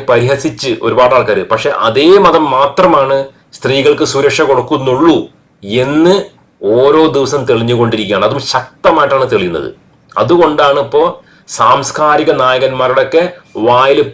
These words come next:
പഴം തിരുകി കയറ്റിയിരിക്കുന്നത്, ഒരക്ഷരം പോലും പുറത്തേക്ക് വരുന്നില്ല.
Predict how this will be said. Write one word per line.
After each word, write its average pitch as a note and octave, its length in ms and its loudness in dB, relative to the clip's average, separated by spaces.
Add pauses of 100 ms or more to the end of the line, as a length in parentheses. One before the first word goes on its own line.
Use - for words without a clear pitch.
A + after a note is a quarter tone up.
(120)
പഴം D#3+ 280 4
തിരുകി C3 320 -6
കയറ്റിയിരിക്കുന്നത്, B2 540 -2
ഒരക്ഷരം C3+ 600 -2
പോലും B2+ 200 -2
പുറത്തേക്ക് G#2 440 -4
വരുന്നില്ല. C3+ 580 -2